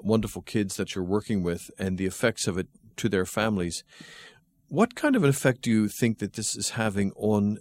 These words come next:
the sixth graders' budding spiritual awareness? They're gonna be going forward for confirmation in a year or two. How does that hold hands and connect in with the sacramental life of the church? You've spoken about how it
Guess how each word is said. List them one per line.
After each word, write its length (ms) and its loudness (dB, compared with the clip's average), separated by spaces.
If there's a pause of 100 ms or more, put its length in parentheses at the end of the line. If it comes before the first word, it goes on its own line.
(140)
the 280 -2
sixth 360 -2
graders' 520 2 (540)
budding 720 4 (240)
spiritual 720 2
awareness? 480 -4
They're 120 6
gonna 140 8
be 240 6 (420)
going 220 4
forward 280 2
for 120 -6
confirmation 720 0
in 120 -2
a 40 0
year 260 2
or 120 -2
two. 360 2 (640)
How 220 2
does 160 0
that 160 4
hold 240 6
hands 300 4
and 120 -2
connect 420 0
in 160 2
with 160 0
the 100 -4
sacramental 600 -4
life 200 -6
of 40 -16
the 80 -6
church? 280 -2
You've 100 -2
spoken 320 6
about 220 4 (320)
how 200 6
it 100 0